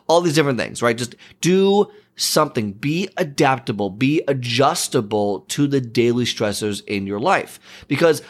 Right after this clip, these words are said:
eventually things are gonna calm down. Eventually you're gonna have time, you're gonna do it, and you're gonna wanna have that progress that you've made, even small progress that you've made throughout, to accumulate,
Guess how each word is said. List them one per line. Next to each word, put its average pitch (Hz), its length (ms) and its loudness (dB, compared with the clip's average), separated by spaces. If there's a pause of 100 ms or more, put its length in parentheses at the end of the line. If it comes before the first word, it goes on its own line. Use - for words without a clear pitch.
(140)
eventually 190 560 2
things 202 300 0
are 175 40 2
gonna 156 160 0
calm 113 320 -4
down. 90 220 -6
Eventually 143 640 0
you're 113 140 -2
gonna 123 240 0
have 156 180 -4
time, 117 380 -4
you're 104 80 -8
gonna 110 180 -4
do 151 240 2
it, 135 100 2 (280)
and 139 120 2
you're 135 80 2
gonna 143 200 4
wanna 131 320 0
have 143 220 0
that 123 180 2
progress 135 840 0
that - 160 -4
you've 127 200 -8
made, 123 600 2 (220)
even 240 260 -2
small 208 240 2
progress 131 480 -2
that - 220 -2
you've 170 160 -8
made 131 280 -2
throughout, 110 640 -4 (220)
to 147 160 0
accumulate, 147 960 -2